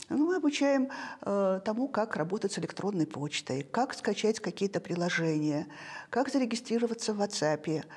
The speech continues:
в Одноклассниках, то есть пользоваться вообще социальными сетями. Ну и вершина наших занятий — это разместить резюме и найти себе, э, дело по душе.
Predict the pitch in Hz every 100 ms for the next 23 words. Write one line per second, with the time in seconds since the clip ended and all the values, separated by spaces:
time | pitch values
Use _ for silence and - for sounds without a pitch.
0 | - - 208 247 269 269 160 170 - 170
1 | - - 226 254 - - 262 254 208 -
2 | 202 196 233 202 196 202 185 180 180 -
3 | 190 175 - - - - - - 247 262
4 | 240 254 - 185 147 - - - - -
5 | 180 165 143 165 160 202 349 - - -
6 | - - - - 190 185 175 156 - -
7 | - 190 190 202 - 185 - 165 147 151
8 | 175 330 - - - - - - - -
9 | - _ 208 202 208 180 180 180 311 -
10 | 214 277 285 - 180 175 - 185 208 277
11 | 160 - - - - - _ - - 226
12 | 269 - 123 -